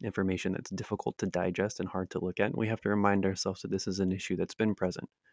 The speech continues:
not for years, but for decades, and that c-, is at this point demands attention. It's something that we need to fix, and we need to fix it now. We owe it to our patients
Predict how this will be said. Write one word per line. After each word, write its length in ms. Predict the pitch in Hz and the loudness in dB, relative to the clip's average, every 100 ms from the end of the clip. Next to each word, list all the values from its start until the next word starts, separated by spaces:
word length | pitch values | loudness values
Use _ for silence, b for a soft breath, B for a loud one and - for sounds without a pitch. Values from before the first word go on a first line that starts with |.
| b b _ | b b _
not 180 | 104 101 | 2 4
for 160 | - 92 | 2 0
years, 400 | 92 90 90 - | 2 2 0 0
but 160 | - | -2
for 140 | - 92 | -2 0
decades, 500 | 92 - 90 92 110 | 0 -2 -2 -2 -2
and 80 | |
that 80 | 87 - - | -6 -6 -20
c-, 80 | - - - | -20 -14 -2
is 180 | 113 120 | 6 8
at 80 | |
this 140 | 117 123 | 8 6
point 240 | 104 92 | 4 2
demands 320 | 90 90 90 | 2 0 0
attention. 400 | 90 - 92 98 | -2 -2 -4 -4
It's 180 | 95 98 | -4 -4
something 400 | - 101 95 98 | -2 0 2 0
that 160 | 95 - | 0 0
we 100 | 92 | 0
need 180 | 92 - | 0 -4
to 100 | 92 | -6
fix, 320 | 92 - - | -6 -8 -6
and 100 | 90 | -2
we 60 | |
need 160 | 90 90 | -2 -2
to 100 | 95 | -4
fix 280 | - - - | -6 -10 -8
it 60 | - | -6
now. 260 | - 131 - B B B B B B | -2 -4 -6 B B B B B B
We 260 | - 110 113 | 2 4 6
owe 200 | 101 104 | 8 8
it 180 | 123 - | 4 0
to 160 | 110 | -2
our 100 | 92 | -2
patients 640 | - 90 - - 123 - | 0 -4 -4 -6 -6 -8